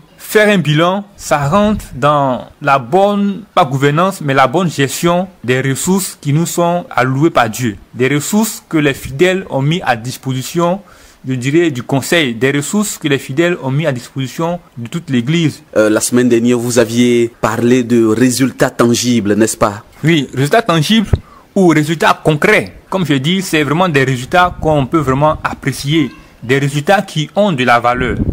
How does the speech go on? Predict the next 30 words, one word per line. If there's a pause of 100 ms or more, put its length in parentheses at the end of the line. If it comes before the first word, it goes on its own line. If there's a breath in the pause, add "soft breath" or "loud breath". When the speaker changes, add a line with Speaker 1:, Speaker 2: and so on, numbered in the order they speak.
(400)
Speaker 1:
Il
ne
faut
pas
avoir
des
résultats (200)
pour
des
résultats, (120)
mais
des
résultats
qui
ont
vraiment
de
la
valeur. (380 soft breath)
Et
lorsque (120)
une
action (120)
est
formulée, (180)
lorsque
un
projet
est
formulé,